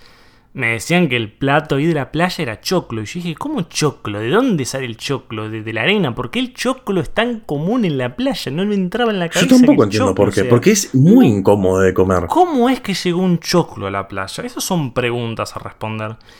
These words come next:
Speaker 2: Es que
Speaker 1: Y
Speaker 2: imagínate, todavía, que si no hay algo que atraiga más la arena que un cacho de choclo con manteca, por favor decímelo, porque es literalmente un imán. Es
Speaker 1: Realmente
Speaker 2: físicamente
Speaker 1: sí.
Speaker 2: imposible no comerlo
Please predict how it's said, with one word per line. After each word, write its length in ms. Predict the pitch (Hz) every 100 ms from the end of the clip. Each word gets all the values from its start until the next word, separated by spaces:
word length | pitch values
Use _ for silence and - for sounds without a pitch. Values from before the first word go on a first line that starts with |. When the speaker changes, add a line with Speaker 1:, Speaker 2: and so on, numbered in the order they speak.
| -
Speaker 2:
Es 120 | 233 -
que 120 | -
Speaker 1:
Y 40 |
Speaker 2:
imagínate, 800 | - 170 170 131 156 156 90 - -
todavía, 560 | 113 156 339 139 - - _ _ _ -
que 240 | - -
si 220 | - 185
no 100 | 214
hay 120 | 370 349
algo 540 | 196 120 101 95 - _ _
que 80 | 143
atraiga 680 | 127 127 214 254 262 156 139
más 200 | 156 127
la 160 | 101
arena 480 | 92 92 85 82 - _ _
que 120 | -
un 320 | 202 226 151 -
cacho 440 | 226 202 - 120
de 160 | 98 98
choclo 320 | 160 143 110
con 120 | 101
manteca, 680 | 104 107 117 214 214 123 -
por 180 | 160 190
favor 280 | 131 185 160
decímelo, 540 | 117 - 165 156 160
porque 240 | 117 -
es 60 | 196
literalmente 380 | 175 131 196 196
un 100 | 127
imán. 520 | 110 190 156 98 92 _ _ _
Es 140 | 113 143
Speaker 1:
Realmente 260 | 131 226
Speaker 2:
físicamente 520 | 269 196 123 165 247 196
Speaker 1:
sí. 60 | 151
Speaker 2:
imposible 840 | 151 139 110 107 - 202 196 135
no 140 | 156
comerlo 440 | 147 127 175 151